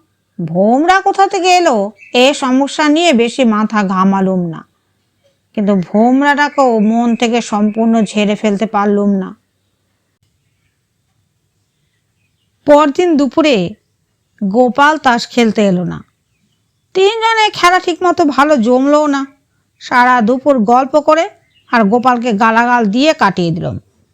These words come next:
গোপাল থাকতো গ্রে স্ট্রিটে।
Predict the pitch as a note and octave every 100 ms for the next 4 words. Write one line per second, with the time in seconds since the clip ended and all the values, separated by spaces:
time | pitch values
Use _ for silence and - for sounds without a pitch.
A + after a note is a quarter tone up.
0 | _ _ _ _ _ _ _ _ _ _
1 | _ _ _ A3+ A3+ D#4+ - B4 - G#4+
2 | G#4+ A#3 A3+ A3+ - F#3 F#3